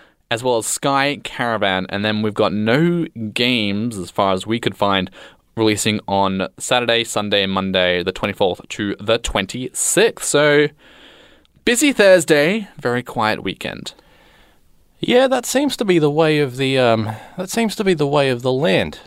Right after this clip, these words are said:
Speaker 1: Well,
Speaker 2: Uh, I
Speaker 1: gi-
Speaker 2: would take that most weeks, and that seemed to be a very common trend.
Speaker 1: Well, most people don't work on the weekend, so that's probably a valid reason not to release a game on the weekend.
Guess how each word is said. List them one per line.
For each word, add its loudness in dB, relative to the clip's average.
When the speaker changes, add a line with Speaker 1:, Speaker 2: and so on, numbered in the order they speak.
Speaker 1:
Well, 4
Speaker 2:
Uh, -2
I 4
Speaker 1:
gi- 0
Speaker 2:
would -4
take -2
that -2
most -4
weeks, -4
and -2
that -6
seemed 0
to -4
be -4
a -2
very -2
common -4
trend. -4
Speaker 1:
Well, -4
most -2
people -4
don't 0
work 0
on -6
the -4
weekend, -6
so -4
that's 0
probably 0
a 0
valid -4
reason -4
not -2
to -2
release -2
a -4
game -8
on -6
the -4
weekend. -6